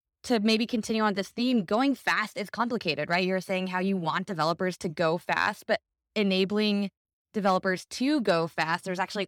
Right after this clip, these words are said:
all these things that go into it. And I'm wondering how much of your security posture, like, relies or ends up becoming part of the developer's responsibility, right? Like, security at the application level. How do you think about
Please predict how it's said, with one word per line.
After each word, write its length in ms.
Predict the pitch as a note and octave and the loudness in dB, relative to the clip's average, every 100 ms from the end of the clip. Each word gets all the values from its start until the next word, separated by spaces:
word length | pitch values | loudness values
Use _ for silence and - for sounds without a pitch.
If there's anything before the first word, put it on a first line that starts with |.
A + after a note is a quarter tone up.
| - | 0
all 180 | G#3 G#3+ | 2 2
these 180 | G3+ - | 0 -4
things 220 | F3 F3+ | -6 -4
that 120 | F3+ | -4
go 160 | E3+ D#3 | -2 -2
into 260 | E3+ B3+ | -2 2
it. 220 | C#4+ D4+ - _ _ _ _ _ _ _ - | 2 2 -2 _ _ _ _ _ _ _ -2
And 240 | A3+ A3+ | 0 2
I'm 160 | G#3+ A#3 | 2 4
wondering 300 | C4+ D#4+ C#4+ | 4 4 4
how 120 | C4 | 2
much 220 | A3 G3+ | 0 0
of 120 | G3+ | -2
your 520 | F#3 F#3 F3+ F3+ F3+ - | 2 2 4 2 2 -2
security 720 | - G#3+ G3 - G3+ G3+ F#3+ | -6 -8 -6 -2 0 2 0
posture, 320 | E3+ E3+ - | -2 -4 -2
like, 180 | E3+ E3 | -4 -2
relies 840 | F3 E3 E3 E3 E3 E3 D#3+ - - _ - | -2 0 2 2 2 0 -4 -12 -20 _ -4
or 140 | G3+ - | -2 2
ends 200 | A3 G#3 | 2 2
up 240 | G3 - _ _ _ _ F3+ F3+ | 2 0 _ _ _ _ -16 -8
becoming 400 | F#3 G#3 A3+ G#3+ F#3 | -6 -2 0 0 0
part 280 | F#3 F#3+ | 0 2
of 100 | F3+ | 2
the 80 | F3 | -2
developer's 560 | D#3 F3 E3 F3 E3 E3 | 0 2 2 0 -2 -4
responsibility, 720 | E3 F3+ E3+ E3+ D#3+ D3+ D3 | -2 -2 -2 0 2 2 2
right? 240 | D#3 D#3+ | 2 2
Like, 160 | D#3 D#3 - _ | 2 -2 -6 _
security 420 | F3 - G3 F3 | -10 -4 -2 0
at 120 | E3 | -2
the 100 | E3 | -2
application 540 | E3+ E3+ - E3+ - E3+ | -2 -4 -6 -8 -6 -2
level. 460 | C4+ A3 F3+ E3+ - _ _ _ _ | 0 2 2 0 -6 _ _ _ _
How 580 | G#3+ G#3+ G#3+ A3 A3 G3+ | 0 4 4 4 2 2
do 120 | G3+ | 2
you 240 | G3 G3+ | 2 2
think 260 | F#3+ G3+ F#3+ | 0 -4 -4
about 520 | F#3 F3 F3 F3 E3 | 0 2 2 2 -4